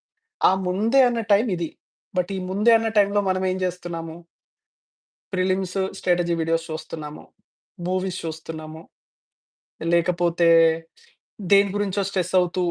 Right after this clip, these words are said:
డైవర్ట్ అయిపోతున్నాము, ఇంకేదో ఎగ్జామ్ అని డైవర్ట్ అయితున్నాము, లేపోతే ఇప్పటికీ మనకు డౌట్ ఉంది. న్యూస్ పేపర్ ఎన్ని సార్లు చదవాలి, నోట్ మేకింగ్ ఎన్ని సార్లు చేయాలని. ఆ!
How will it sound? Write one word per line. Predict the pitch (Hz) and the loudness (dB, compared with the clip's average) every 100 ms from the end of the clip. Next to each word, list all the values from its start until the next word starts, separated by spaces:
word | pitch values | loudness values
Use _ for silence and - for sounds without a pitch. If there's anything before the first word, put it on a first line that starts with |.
| - 170 | -2 2
డైవర్ట్ | 180 180 175 | 4 4 2
అయిపోతున్నాము, | 160 160 156 156 151 156 - 196 | 0 0 -6 -6 -10 -10 -10 -4
ఇంకేదో | 196 202 196 202 | -2 2 2 2
ఎగ్జామ్ | 165 160 180 | 0 2 2
అని | 175 165 | 2 0
డైవర్ట్ | 156 160 165 | 0 0 -2
అయితున్నాము, | 151 151 151 151 151 - _ | -4 -6 -10 -10 -10 -14 _
లేపోతే | 175 175 180 175 170 | -4 -2 -2 -2 -2
ఇప్పటికీ | 165 - 190 - 220 190 | 0 0 0 0 0 0
మనకు | 185 180 | 0 0
డౌట్ | 170 165 170 | 2 2 2
ఉంది. | 175 156 147 _ _ - _ 170 | -4 -4 -8 _ _ -20 _ -4
న్యూస్ | 185 - | -2 0
పేపర్ | 190 175 175 | -2 0 0
ఎన్ని | 170 | 2
సార్లు | 185 170 | 2 2
చదవాలి, | 165 165 160 165 | 2 2 2 -2
నోట్ | 160 165 175 | -2 -4 -4
మేకింగ్ | 165 165 156 | -4 -4 -4
ఎన్ని | 151 | -6
సార్లు | 160 151 151 | -6 -6 -6
చేయాలని. | 147 139 - _ _ _ _ _ _ _ _ _ _ - | -8 -8 -12 _ _ _ _ _ _ _ _ _ _ -6
ఆ! | 196 | 2